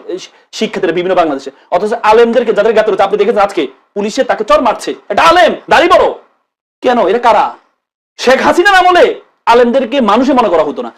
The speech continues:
আমাদের সন্ত্রাস বিরোধী ট্রাইব্যুনাল ছিল, সন্ত্রাস বিরোধী ট্রাইব্যুনালে আমরা করে কিন্তু ঢুকতে পারতাম না, আমরা ঢুকতে পারতাম না।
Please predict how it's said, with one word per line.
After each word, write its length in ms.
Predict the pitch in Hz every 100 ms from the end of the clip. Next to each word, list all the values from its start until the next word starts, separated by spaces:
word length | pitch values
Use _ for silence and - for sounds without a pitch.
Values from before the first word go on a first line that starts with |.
| -
আমাদের 220 | 214 262
সন্ত্রাস 280 | - 240 254
বিরোধী 160 | 240 233
ট্রাইব্যুনাল 340 | 233 214 220
ছিল, 160 | 202 156 117 _ -
সন্ত্রাস 200 | 233 254
বিরোধী 160 | 254
ট্রাইব্যুনালে 320 | 247 240 233 240
আমরা 140 | 214
করে 160 | 220 233
কিন্তু 160 | 233
ঢুকতে 220 | 185 190 302
পারতাম 280 | 247 131
না, 120 | - - _ _ _ _ -
আমরা 180 | 180 254
ঢুকতে 320 | 180 208 359
পারতাম 300 | 339 - 208
না। 160 | 120